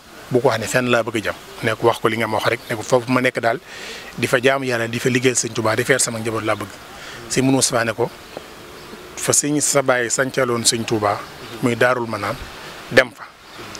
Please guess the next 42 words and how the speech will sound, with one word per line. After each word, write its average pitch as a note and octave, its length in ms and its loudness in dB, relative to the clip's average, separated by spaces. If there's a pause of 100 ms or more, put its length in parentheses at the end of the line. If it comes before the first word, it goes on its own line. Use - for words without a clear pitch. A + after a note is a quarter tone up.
(300)
Boo A#2+ 120 4
àggee A#2+ 260 2
nga A#2 120 0
sanc A#2 220 0
fa, A2 200 -2
ku C#3 60 8
la D3 80 8
fa D3 80 0 (100)
fekk C#3 120 0
bëgg C3 140 2
laa B2 140 4
xatal, A#2 240 0 (680)
bu B2+ 80 6
ma B2+ 100 8
ñëwee B2+ 240 4
dina A#2+ 180 0
ma A#2 80 2
wax - 160 0
anam A#2+ 160 2
fu C3+ 100 0
baayam A#2+ 280 4
nekkoon A#2 300 0
bi A#2 80 0
sa A#2+ 140 2
baay A2+ 180 4
di A2+ 80 2
sancal A#2 400 0
sëñ A2 220 0
Touba G2+ 260 2
dëkk G#2 220 -2
bi." F#2+ 120 -6 (1200)
Jox B2+ 160 2
ko B2 80 6
aw G2+ 100 2
fas, - 300 2 (720)
waaye A2 140 2
xam G#2+ 100 -2
ne A2+ 80 -2
jox A#2 160 0
ko B2 100 0
aw A#2 120 2
jiwu, D3 340 4